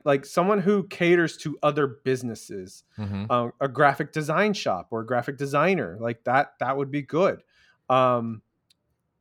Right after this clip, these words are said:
Speaker 1: I would not choose a group that has a lot of B, uh, business to consumer. So, like, residential real estate agents,
Speaker 2: Mm-hmm.
Speaker 1: right?
Speaker 2: Yep.
Speaker 1: Or, uh,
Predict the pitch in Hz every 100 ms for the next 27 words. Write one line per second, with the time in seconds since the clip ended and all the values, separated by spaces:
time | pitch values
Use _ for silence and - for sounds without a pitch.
0 | _ 147 156 147 143 180 233 - 151 135
1 | 123 127 131 135 - 123 139 131 127 120
2 | 127 123 - 123 120 117 117 _ _ _
3 | _ 123 - 131 135 - 127 117 131 123
4 | 123 - 113 - 170 170 123 113 - -
5 | _ - 120 117 113 _ _ - 123 139
6 | 143 143 143 147 127 117 151 160 - 135
7 | 123 117 120 107 101 - 92 101 95 123
8 | 131 139 _ 135 127 127 123 120 _ _
9 | _ _ - 117 117 117 113